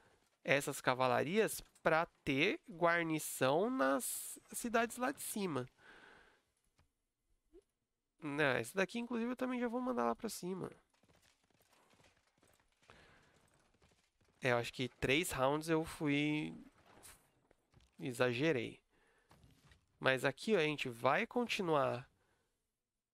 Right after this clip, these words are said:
o cerco a essa cidade e as bombardas vão chegar. Quando as bombardas chegar, a gente vai começar o trampo de tentar recuperar essa cidade pra nós. Mais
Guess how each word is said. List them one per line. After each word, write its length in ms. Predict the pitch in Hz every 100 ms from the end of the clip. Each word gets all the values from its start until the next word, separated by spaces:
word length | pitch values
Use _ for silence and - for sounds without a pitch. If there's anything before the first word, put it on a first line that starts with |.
| -
o 120 | 165
cerco 460 | - - 131 135 131
a 40 |
essa 140 | 127 170
cidade 640 | 226 214 196 208 220 330 _ - - - -
e 80 | 277
as 120 | 247
bombardas 540 | 254 247 233 220 240
vão 120 | 233 226
chegar. 380 | 294 233 180
Quando 240 | - 320 302
as 80 | 202
bombardas 460 | 214 180 151 156
chegar, 340 | - 185 226 311
a 60 |
gente 200 | 302 262
vai 160 | 269 233
começar 560 | 254 254 - 220 233 -
o 100 | 370
trampo 640 | 349 - 220 185 202 311 320 -
de 300 | 226 254 - _ -
tentar 300 | 277 269 240
recuperar 600 | 226 - 240 - 254 196
essa 160 | 196 208
cidade 320 | 233 208 -
pra 140 | 254
nós. 380 | 262 - 151 - - - - - - _ _ _ _ _ _ -
Mais 920 | 175 180 185 196 196 190 - - -